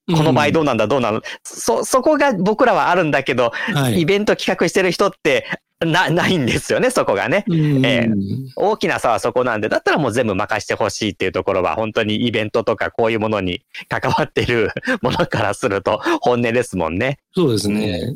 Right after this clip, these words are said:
Speaker 2: うん。
Speaker 1: まあ、
Speaker 2: ね。
Speaker 1: 幸いにしてっていうか、僕は、まあ、ずっとやってきてる仕事っていうのが、その、
Speaker 2: うん。
Speaker 1: ゼロからスタートするところから最後の着地して、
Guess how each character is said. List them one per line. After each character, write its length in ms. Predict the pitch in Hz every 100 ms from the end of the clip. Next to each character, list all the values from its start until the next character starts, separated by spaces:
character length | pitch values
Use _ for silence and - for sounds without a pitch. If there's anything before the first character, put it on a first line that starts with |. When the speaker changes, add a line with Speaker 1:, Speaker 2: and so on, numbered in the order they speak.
| - 220
Speaker 2:
う 60 |
ん。 20 |
Speaker 1:
ま 140 | 202 143
あ、 40 |
Speaker 2:
ね。 280 | 101 87 - -
Speaker 1:
幸 360 | - 202 202
い 60 | 220
に 100 | 233
し 80 | -
て 100 | 226
っ 40 |
て 120 | 226
い 20 | 156
う 40 |
か、 40 | 131
僕 480 | 147 156 - 190
は、 120 | 190 185
ま 140 | 185 190
あ、 40 |
ず 240 | 127 202 208
っ 20 |
と 300 | 214 196 -
や 100 | 190
っ 20 | 190
て 160 | 220
き 80 | -
て 100 | 160
る 120 | 135
仕 100 | 123
事 280 | 123 120 123
っ 20 | 120
て 80 |
い 60 | 127
う 60 | 113
の 80 | 110
が、 220 | 110 139
そ 220 | - 127
の、 100 | 117
Speaker 2:
う 40 | 127
ん。 220 | 117 85 _ _ _ _ - - - - -
Speaker 1:
ゼ 180 | 175 277
ロ 160 | 294 -
か 120 | 135
ら 260 | 123 127
ス 80 | -
タ 80 | 170
ー 80 | 165
ト 100 | -
す 120 | -
る 120 | 120
と 120 | 131
こ 100 | 131
ろ 120 | 151 160
か 120 | 160
ら 120 | 139
最 220 | 185 170
後 100 | 135
の 280 | 117 104 110 - - _
着 240 | 135 113 -
地 320 | 165 156 147
し 120 | -
て、 380 | 185 175 113